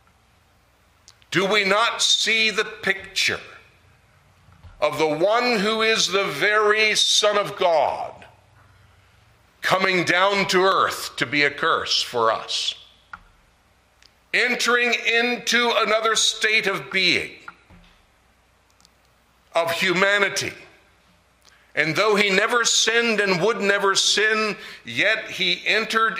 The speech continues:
into our condition. He suffered all the sinless infirmities of humanity. He knew what it was to thirst,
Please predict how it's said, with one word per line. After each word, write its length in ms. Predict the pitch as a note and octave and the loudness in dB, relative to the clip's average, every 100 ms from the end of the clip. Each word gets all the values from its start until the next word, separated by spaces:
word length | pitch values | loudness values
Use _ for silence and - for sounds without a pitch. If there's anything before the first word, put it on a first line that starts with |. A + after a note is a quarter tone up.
| - | -4
into 1040 | F#3+ G3+ G#3+ G#3+ - - G3 G#3 G#3 G#3 F#3 - - C#3 | 0 2 0 -4 -4 -4 0 0 2 0 -2 -8 -8 -2
our 480 | E3+ F#3+ G3+ G3+ G3+ | 2 4 4 2 0
condition. 920 | - F3 D#3 F#3 F#3+ - G#3 G3+ G3+ - - - | 0 0 0 0 2 2 0 0 -4 -8 -12 -4
He 160 | D#3+ | -2
suffered 640 | - - F#3+ G#3+ G#3 G#3 F#3 - | 0 2 2 0 0 -2 -2 -2
all 500 | D#3+ G3 G#3 G#3 G3+ | 0 2 4 4 2
the 160 | F3+ G3 | 0 0
sinless 960 | - - - F3+ G3+ G3 G3+ - - - | 2 2 2 2 2 4 4 2 0 -2
infirmities 920 | F#3+ F3+ - E3+ G3 G#3 - F#3+ F3+ | -4 -4 -4 0 0 0 0 0 0
of 140 | F3+ | -2
humanity. 920 | - F#3 F3+ G3 G3 G3 G3 F3+ E3+ - - - | -2 -2 0 2 0 0 0 2 0 -4 -16 -6
He 180 | E3 E3 | -2 0
knew 240 | E3 G#3+ | 0 -2
what 220 | F#3 F#3 | 0 0
it 180 | F#3 F3 | -2 -2
was 340 | F3 F3+ E3+ - | 0 0 0 -2
to 160 | E3 | -4
thirst, 640 | - - G#3+ G#3 - - | -4 -2 0 2 0 -4